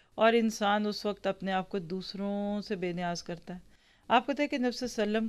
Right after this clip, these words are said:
कैसे नमाज का इंतज़ार करते थे? जैसे प्यास से बेहाल शख्स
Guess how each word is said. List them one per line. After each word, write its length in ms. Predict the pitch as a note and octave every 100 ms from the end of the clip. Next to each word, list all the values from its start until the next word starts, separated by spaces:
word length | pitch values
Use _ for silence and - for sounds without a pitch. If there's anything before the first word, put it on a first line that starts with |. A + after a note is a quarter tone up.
| -
कैसे 360 | A3 A3 A#3+
नमाज 340 | A#3 G#3+ G3+ F#3
का 100 | F#3+
इंतज़ार 400 | G3 F#3 F#3 F#3
करते 360 | F#3 E3+ F#3
थे? 200 | F3+ F#3+ F3+ - _ _ - -
जैसे 240 | A3+ A3+
प्यास 400 | B3 A3+ G#3+ A3
से 160 | A3 A#3+
बेहाल 500 | G3+ G3+ F3+ F#3+ G3+
शख्स 340 | G3 F#3+ F#3